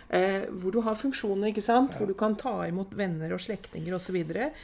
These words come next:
Speaker 1: sånn at du bor litt tettere enn det vi gjør i dag. Eh, men hvis du vil ha besøk av venner eller familie, så kan du få lov for eksempel å leie et rom i det fellesarealet. Og
Speaker 2: Ja.
Speaker 1: den type konsepter
Speaker 2: Helt riktig.
Speaker 1: ser vi jo
Speaker 2: Ja.
Speaker 1: noen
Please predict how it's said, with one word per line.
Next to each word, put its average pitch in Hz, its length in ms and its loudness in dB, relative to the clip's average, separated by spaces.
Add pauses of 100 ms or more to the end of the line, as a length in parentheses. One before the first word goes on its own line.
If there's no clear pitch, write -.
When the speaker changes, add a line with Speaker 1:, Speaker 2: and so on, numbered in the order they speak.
(200)
Speaker 1:
sånn 196 180 -2
at 190 40 -10
du 247 80 -4
bor 196 240 -2
litt 240 340 -8
tettere 247 540 -4
enn 208 120 0
det 190 140 -2
vi 202 120 -2
gjør 180 180 -4
i - 20 -4
dag. 302 360 2 (460)
Eh, 196 260 2
men 202 220 2
hvis 190 200 -2
du 196 80 -8
vil 208 140 -2
ha 196 120 -4
besøk 202 640 -2
av 190 140 -2
venner 175 260 0
eller 170 160 -4
familie, 196 560 -2 (260)
så - 160 -4
kan 170 160 -4
du 180 80 -4
få 190 100 -6
lov 165 200 0
for - 140 -8
eksempel 160 500 -4
å 170 200 0 (280)
leie 208 340 -2
et 180 160 -2
rom 180 300 0
i 180 120 -2
det 175 200 0
fellesarealet. 170 840 -4 (360)
Og 170 80 -4
Speaker 2:
Ja. 165 80 -6
Speaker 1:
den 269 220 4
type 240 260 2
konsepter 202 500 2
Speaker 2:
Helt 294 160 4 (160)
riktig. - 80 -12 (120)
Speaker 1:
ser 160 420 2
vi 175 80 2
jo 208 300 4 (100)
Speaker 2:
Ja. 127 140 -6 (240)
Speaker 1:
noen 233 480 0